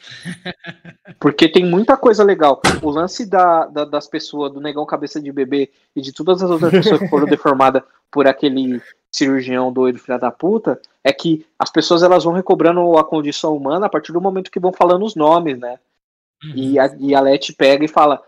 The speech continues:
Speaker 1: "A su-, a luta de vocês ainda não acabou", e vai falando o nome. Fala o nome do jogador de basquete, fala o nome da mãe com o bebê, fala o nome da, da médica que tava lá junto, dessas pessoas que foram sequestradas. E, e vai de encontro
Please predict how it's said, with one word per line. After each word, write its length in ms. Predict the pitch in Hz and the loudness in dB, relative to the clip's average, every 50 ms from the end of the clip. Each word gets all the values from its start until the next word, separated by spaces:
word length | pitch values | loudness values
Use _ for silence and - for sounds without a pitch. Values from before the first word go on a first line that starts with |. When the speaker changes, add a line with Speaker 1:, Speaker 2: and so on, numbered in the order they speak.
| _ _ | _ _
Speaker 1:
"A 60 | - 147 | -12 -12
su-, 200 | - - - - | -12 -12 -4 -2
a 80 | - 147 | -2 0
luta 220 | 147 156 - 185 | 0 -2 -4 -6
de 100 | 160 165 | -6 -6
vocês 340 | 156 165 160 - - 165 160 165 | -6 -6 -6 -4 -4 -4 -2 -2
ainda 260 | 165 165 165 165 160 | -4 -4 -4 -4 -4
não 80 | 160 165 | -4 -4
acabou", 500 | 165 165 - 214 190 160 151 151 151 147 | -4 -4 -6 -6 -2 0 2 2 2 2
e 40 | 135 | 0
vai 120 | 135 127 | -2 -2
falando 300 | - - 151 147 147 151 | -2 -2 -4 -4 -4 -6
o 60 | 156 | -4
nome. 360 | 151 151 147 143 139 143 127 - _ _ _ _ _ | 0 0 0 0 0 -4 -10 -14 _ _ _ _ _
Fala 220 | - 135 135 139 139 | 2 2 2 2 0
o 20 | |
nome 220 | 135 135 135 139 135 | -2 -6 -8 -8 -10
do 100 | 135 131 | -12 -10
jogador 360 | 123 165 165 131 131 135 131 | -8 -6 -6 -6 -6 -6 -8
de 80 | 123 | -6
basquete, 840 | 123 123 123 - - - 139 139 139 147 147 143 135 - - 143 127 - _ _ _ _ _ | -6 -6 -6 -6 -8 -6 -2 -2 0 0 0 -2 -2 -4 -8 -12 -12 -12 _ _ _ _ _
fala 240 | _ 151 143 139 147 | _ 2 2 2 2
o 20 | 139 | -2
nome 200 | 139 139 139 139 | -4 -6 -4 -2
da 160 | 139 139 135 | 0 0 0
mãe 380 | 135 135 135 135 139 135 135 - | 0 -2 -4 -4 -4 -4 -6 -8
com 160 | - - 139 | -12 -16 -4
o 20 | |
bebê, 640 | 135 135 131 123 131 135 143 143 143 143 143 143 143 _ _ _ _ _ | -2 -2 -2 -2 -2 -2 -2 0 0 -2 -2 -4 -6 _ _ _ _ _
fala 280 | _ - 139 139 143 | _ 2 4 4 2
o 40 | 143 | 2
nome 260 | 143 139 135 135 135 | -2 -4 -4 -4 -2
da, 140 | 131 131 127 | -2 -2 -2
da 180 | 127 - 127 123 | 0 0 -2 -2
médica 560 | 131 135 135 135 139 139 135 131 135 - 131 | -2 -2 -4 -4 -2 -2 -4 -4 -6 -12 -14
que 120 | - _ | -16 _
tava 240 | _ 135 127 123 127 | _ -6 -2 -2 0
lá 140 | 123 127 127 | 0 0 -2
junto, 360 | 123 131 131 139 139 131 - 139 | -2 -6 -8 -10 -10 -10 -10 -8
dessas 280 | 123 120 - - 139 - | -6 -6 -6 -8 -10 -8
pessoas 300 | - 127 - 139 117 - | -8 -6 -6 -8 -8 -6
que 60 | _ | _
foram 200 | - 131 127 127 | 0 0 0 0
sequestradas. 680 | - 151 135 - 135 139 - 139 123 123 127 135 127 _ - _ _ _ _ _ _ _ _ _ _ _ - | -2 -4 -4 -4 -4 -2 0 2 4 4 2 0 -6 _ -16 _ _ _ _ _ _ _ _ _ _ _ 0
E, 180 | 156 160 160 - | 0 0 2 2
e 100 | 170 156 | 2 4
vai 160 | 156 165 165 | 4 4 2
de 80 | 160 185 | 2 0
encontro 640 | 185 185 - 175 175 170 175 185 208 214 202 208 | -2 0 2 2 2 0 0 -2 -2 -2 -4 -6